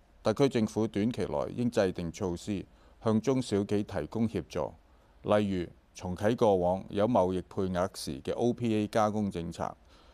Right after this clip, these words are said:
同時提供更多優惠政策，吸引喺內地設廠嘅港商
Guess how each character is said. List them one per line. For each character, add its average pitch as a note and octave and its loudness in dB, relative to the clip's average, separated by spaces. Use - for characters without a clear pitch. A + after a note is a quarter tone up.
同 G2+ 2
時 G#2+ 2
提 F#2 -2
供 C#3+ 2
更 A2+ 2
多 B2+ 4
優 B2+ 4
惠 F2 4
政 F2+ -4
策， E2+ -2
吸 - 2
引 G2+ 0
喺 G2 -2
內 G#2+ 4
地 F2 -4
設 G2 -6
廠 F#2 -2
嘅 F#2 -2
港 F2+ -2
商 G#2 0